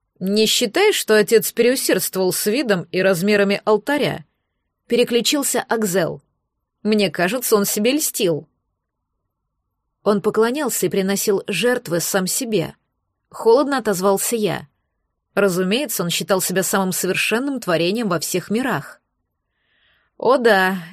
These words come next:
здесь лились реки крови», усмехнулся он и повёл носом. «Кажется, я и сейчас ощущаю её запах». «Тебе кажется», возразил я.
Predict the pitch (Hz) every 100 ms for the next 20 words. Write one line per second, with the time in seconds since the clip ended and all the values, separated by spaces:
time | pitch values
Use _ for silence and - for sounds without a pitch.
0 | - 175 156 185 214 - 214 220 214 214
1 | 214 220 233 - 294 220 139 - 160 _
2 | _ _ _ - 196 - 196 - 180 -
3 | - 262 311 262 247 240 254 240 151 -
4 | 147 139 _ _ _ _ _ _ _ -
5 | 220 190 202 - 196 202 202 - 208 -
6 | 320 - - - 165 165 180 190 180 175
7 | 180 196 185 240 - - - - _ _
8 | _ _ _ _ _ _ _ _ _ _
9 | - 233 285 302 220 160 - 135 156 _
10 | _ _ - 180 185 214 202 196 190 196
11 | 151